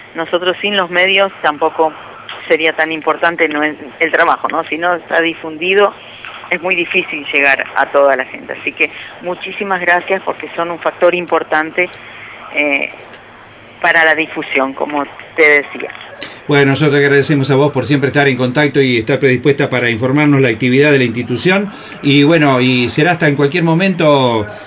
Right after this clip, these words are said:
Speaker 2: cuando el, el trabajo de la institución nos vuelva,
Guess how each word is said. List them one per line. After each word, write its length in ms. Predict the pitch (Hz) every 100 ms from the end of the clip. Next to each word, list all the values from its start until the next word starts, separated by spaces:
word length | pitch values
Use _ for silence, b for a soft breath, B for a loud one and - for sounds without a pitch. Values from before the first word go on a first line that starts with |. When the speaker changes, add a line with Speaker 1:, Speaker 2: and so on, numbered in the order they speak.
| B -
Speaker 2:
cuando 720 | 131 135 131 127 123 120 120
el, 380 | 131 123 123 123
el 120 | 120
trabajo 380 | 135 147 165 147
de 60 | 131
la 60 |
institución 540 | 123 127 131 131 165 151
nos 140 | 123
vuelva, 420 | 143 139 135 120